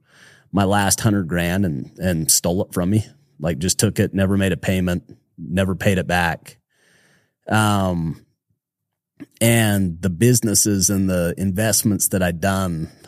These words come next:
I realized really quick, that I wasn't near as smart as I thought I was.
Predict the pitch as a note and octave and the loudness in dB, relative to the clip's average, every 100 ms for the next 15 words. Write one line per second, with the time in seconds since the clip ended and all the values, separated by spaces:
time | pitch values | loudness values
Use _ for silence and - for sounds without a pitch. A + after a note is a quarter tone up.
0 | - F2+ G2+ A2 G#2+ F#2+ G2 G2 D2+ - | -4 0 2 2 2 0 0 -2 -4 0
1 | G#2 E2+ - - - _ _ _ _ _ | 0 0 -4 -16 -20 _ _ _ _ _
2 | _ F2+ F2+ G2 E2+ - F#2+ G2+ G2 G#2 | _ -2 2 2 0 -2 -2 0 0 2
3 | G#2 G2 F#2+ G2+ F#2+ F2 - F#2+ F2+ F2+ | 2 0 0 0 0 0 -2 0 -2 -2
4 | F2 E2+ - E2+ E2+ E2 E2+ D#2+ D#2 - | -2 -2 -2 -2 -2 -2 -2 -4 -2 -2
5 | - | -4